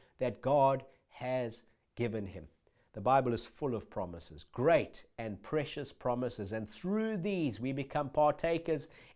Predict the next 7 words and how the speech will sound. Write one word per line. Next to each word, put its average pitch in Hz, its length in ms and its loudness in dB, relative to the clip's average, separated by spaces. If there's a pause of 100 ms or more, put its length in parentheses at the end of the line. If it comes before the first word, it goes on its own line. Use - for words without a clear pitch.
in 143 140 2
the 131 120 2
divine 143 680 2
nature, 139 460 0 (300)
through 240 360 4
those 208 280 6
great 208 580 6